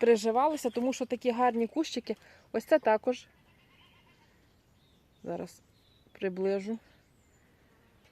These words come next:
Бачите, такі квіточки. І ось такі. Оце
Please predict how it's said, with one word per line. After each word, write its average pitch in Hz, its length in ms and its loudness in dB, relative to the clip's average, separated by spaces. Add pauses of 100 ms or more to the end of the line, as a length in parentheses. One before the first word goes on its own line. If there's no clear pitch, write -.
Бачите, 196 400 -6
такі 202 280 -6
квіточки. 214 640 -2 (1500)
І 311 260 -4 (1600)
ось 254 460 -8 (1160)
такі. 165 560 -2 (1120)
Оце 175 440 -8